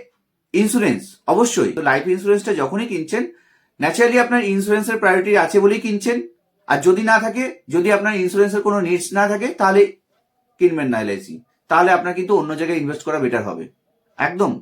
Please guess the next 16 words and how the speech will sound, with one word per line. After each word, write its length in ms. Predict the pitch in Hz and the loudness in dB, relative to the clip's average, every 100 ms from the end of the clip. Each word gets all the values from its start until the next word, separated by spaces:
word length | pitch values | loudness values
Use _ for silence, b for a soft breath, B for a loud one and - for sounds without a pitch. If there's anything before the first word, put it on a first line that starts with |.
| 120 | -4
দায়িত্ব 300 | 131 135 190 | -4 -2 -2
নিয়ে 140 | 196 | 0
বলছি। 400 | 156 107 - 80 _ _ _ _ | -2 -4 -6 -20 _ _ _ _
সেকেন্ডলি, 720 | - 214 226 269 269 285 - | -2 -2 0 2 2 0 -2
আপনি 300 | 175 175 226 | 0 0 -2
যদি 180 | 240 247 | -6 -6
ট্যাক্স 320 | - 196 190 | -2 -2 -2
সেভিংস 360 | - 247 247 254 | -2 0 2 0
এর 220 | 247 208 - | -2 -4 -4
সুবিধা 300 | 196 202 214 | 0 2 2
পেতে 240 | 196 185 | 2 2
চান, 260 | 190 240 - _ _ | 2 0 -4 _ _
তাহলে 260 | 196 226 254 | 2 4 4
আপনি 180 | 220 220 | 0 2
এলআইসি 340 | 180 147 135 | 2 0 -4
করুন। 380 | 123 92 82 | -4 -6 -8